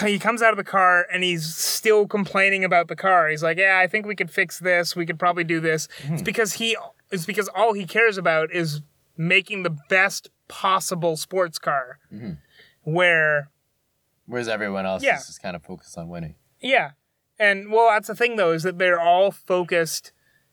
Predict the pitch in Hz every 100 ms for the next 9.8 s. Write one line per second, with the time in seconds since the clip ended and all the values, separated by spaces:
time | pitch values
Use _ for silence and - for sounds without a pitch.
0 | _ _ _ _ _ - 196 226 240 233
1 | 202 226 214 196 180 160 185 196 185 165
2 | 160 175 165 156 165 156 139 147 170 160
3 | 190 190 196 180 - 180 170 160 156 151
4 | 147 156 165 185 208 180 160 156 165 165
5 | - 175 175 160 - 180 143 - - -
6 | - 98 87 - 165 160 156 160 143 -
7 | 185 165 160 180 190 185 185 - - _
8 | - 175 160 - 180 175 165 160 156 _
9 | _ _ _ 165 156 147 143